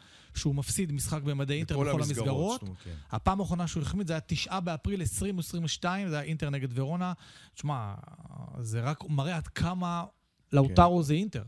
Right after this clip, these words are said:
Speaker 2: הוא נפצע ב-, במשחק נגד בולוניה בגביע, ובגלל זה הוא, אה, לא שיחק אתמול. אה, אה, נתון נוסף שמדבר על,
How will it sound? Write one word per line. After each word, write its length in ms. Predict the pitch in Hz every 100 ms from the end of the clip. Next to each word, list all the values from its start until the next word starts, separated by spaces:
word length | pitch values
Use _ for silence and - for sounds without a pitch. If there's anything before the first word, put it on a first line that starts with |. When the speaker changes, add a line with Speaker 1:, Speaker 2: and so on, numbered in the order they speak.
| -
Speaker 2:
הוא 140 | 101
נפצע 440 | 104 101 - 120 113
ב-, 640 | 107 101 95 95 92 90 90
במשחק 480 | 90 92 87 - 101 95
נגד 280 | 95 92 85
בולוניה 360 | 92 98 92
בגביע, 400 | 90 90 90 117 98
ובגלל 300 | 90 95 87
זה 140 | 95
הוא, 220 | 95 92
אה, 180 | 90 87 85 - - - - -
לא 120 | 98
שיחק 300 | 95 98 120
אתמול. 320 | 135 135 127 113
אה, 40 |
אה, 140 | 107 107 - 104 98 95 95 95 95 - - - _ -
נתון 300 | 98 - 117
נוסף 340 | 104 - 147
שמדבר 560 | - 117 104 98 101 98
על, 220 | 95